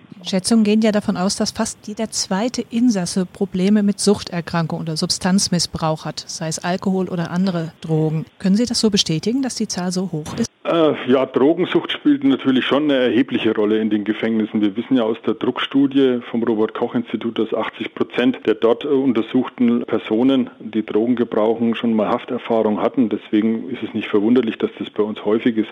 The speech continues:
Speaker 2: Ob das jetzt wirklich fünfzig Prozent bei uns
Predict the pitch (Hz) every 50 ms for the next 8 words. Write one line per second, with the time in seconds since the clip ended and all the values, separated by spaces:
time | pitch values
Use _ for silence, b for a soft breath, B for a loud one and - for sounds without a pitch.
0 | - _ _ - 120 - - - 107 - - 113 - - 110 120 113 - 107 -
1 | - - 131 123 - - - - - - - 113 - - - 117 120 120 - 120
2 | 113 117 123 110